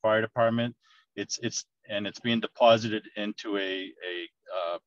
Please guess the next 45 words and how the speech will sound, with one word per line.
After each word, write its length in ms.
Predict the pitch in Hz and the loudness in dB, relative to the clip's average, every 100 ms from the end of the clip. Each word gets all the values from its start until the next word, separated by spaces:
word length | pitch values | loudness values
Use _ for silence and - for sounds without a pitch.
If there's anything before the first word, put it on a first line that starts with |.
| _ - | _ -2
bank 200 | 110 110 | -2 -2
account 460 | - 127 120 117 - | -6 0 2 2 -2
that's 200 | 92 113 | -6 -6
under 180 | 104 | -6
the 100 | 92 | -8
fire 240 | 87 98 104 | -4 0 2
department, 480 | 107 120 113 113 113 | 2 0 2 0 -6
which 180 | 92 - | -12 -10
we're 80 | 101 | -6
gonna 160 | 117 107 | -6 -2
be, 280 | 104 98 - - _ - | -2 -4 -10 -20 _ 0
we're 80 | 143 | 6
gonna 120 | 160 | 6
be 100 | 139 | 4
closing 400 | - 139 120 113 | 4 2 2 -2
that, 260 | 98 95 - 101 | -2 -2 -6 -2
uh, 140 | 98 | -2
real 180 | 104 107 | 0 -2
soon, 460 | - - 113 107 95 | -2 -4 -2 -2 -2
and, 140 | 92 | -4
and, 500 | 95 98 95 95 82 95 | -6 -4 -4 -4 -4 0
uh, 80 | 92 95 | 0 -2
we're 80 | |
gonna 160 | 110 104 | -2 -2
be, 300 | 107 107 104 - - | -2 -4 -4 -8 -10
uh, 60 | 101 | -10
filtering 520 | - 139 - 113 101 | 0 0 0 -4 -4
this 200 | 101 95 - | -6 -8 -2
money 220 | 107 104 | 0 0
through, 420 | 95 - 107 104 98 | -6 -12 -6 -4 -2
uh, 80 | 87 _ _ _ - | -4 _ _ _ -12
the, 120 | 98 _ - | -12 _ -18
the 80 | - | -2
fire 200 | 113 110 | 2 2
department's 360 | 117 104 - - | 2 -2 -2 -2
revenue 420 | 107 107 104 90 | -2 -2 -6 -8
account. 360 | 82 - 87 85 - | -8 -8 -8 -8 -12
So 280 | - 92 92 | -8 -6 -8
it's, 280 | - - - _ _ - | -12 -16 -16 _ _ -8
uh, 140 | 90 - | -8 0
better 220 | 117 110 | 0 0
tracked 540 | - - 104 104 - _ - | -4 2 4 6 2 _ -20
for 540 | - 95 92 92 90 - - - | -8 -2 2 2 0 -6 -14 -6
auditing 420 | 107 107 107 - - _ - | -2 0 -2 -8 -18 _ -6
purposes. 600 | 101 - - 90 85 | -6 -6 -12 -10 -12